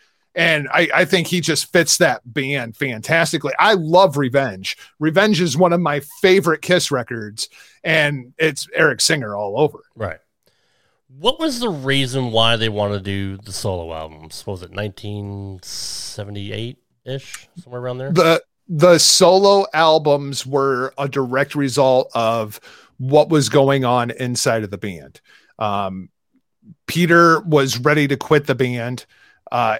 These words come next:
Speaker 1: Ace was wanting to do more of his own kind of stuff. And so basically to put a Band-Aid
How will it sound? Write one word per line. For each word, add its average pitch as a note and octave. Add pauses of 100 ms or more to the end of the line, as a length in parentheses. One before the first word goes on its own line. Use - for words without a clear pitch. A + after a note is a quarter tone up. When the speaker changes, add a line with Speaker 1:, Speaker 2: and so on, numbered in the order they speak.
Speaker 1:
Ace C#3+
was B2+ (320)
wanting D#3
to D#3
do D3
more C#3+
of C3
his C3 (100)
own C#3
kind C#3
of B2+
stuff. A#2+
And C3
so D3
basically C#3+
to C3+
put D3
a B2+
Band-Aid C3+